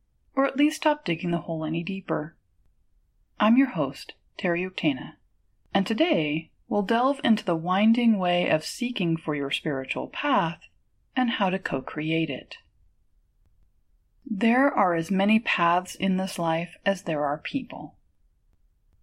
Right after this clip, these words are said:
Some paths are governed by a passion which both defines and constrains the person's life, demanding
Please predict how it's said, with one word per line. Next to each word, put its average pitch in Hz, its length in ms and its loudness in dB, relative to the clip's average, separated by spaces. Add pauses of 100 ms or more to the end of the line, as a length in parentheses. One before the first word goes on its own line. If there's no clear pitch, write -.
(180)
Some 247 300 2
paths 180 480 2
are 185 100 2
governed 165 480 0
by 156 140 2
a 165 100 2
passion 156 680 0
which - 340 -4
both 156 320 0 (140)
defines 175 760 0 (100)
and 262 240 4
constrains 254 720 2
the 170 80 -4
person's 165 480 -2
life, 202 340 -2 (840)
demanding 175 500 2